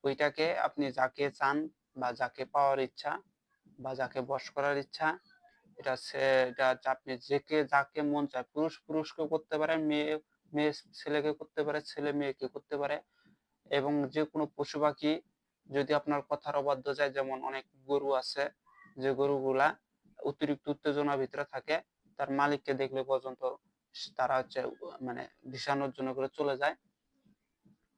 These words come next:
তো সেই সব গরুকেও যদি আপনারা যদি এটা খাওয়ায় দেন, আর সে আজীবন আপনার,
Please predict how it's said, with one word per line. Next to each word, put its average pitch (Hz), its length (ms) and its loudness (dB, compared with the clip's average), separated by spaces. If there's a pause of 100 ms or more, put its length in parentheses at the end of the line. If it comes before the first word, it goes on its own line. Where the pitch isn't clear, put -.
(200)
তো 139 100 0
সেই 165 240 0
সব 170 220 2 (240)
গরুকেও 151 800 4
যদি 139 220 0
আপনারা 143 380 4
যদি 143 200 -2
এটা - 140 0
খাওয়ায় 143 400 4
দেন, 151 240 -2
আর 139 80 -2
সে 139 240 -2
আজীবন 156 560 4
আপনার, 139 280 -2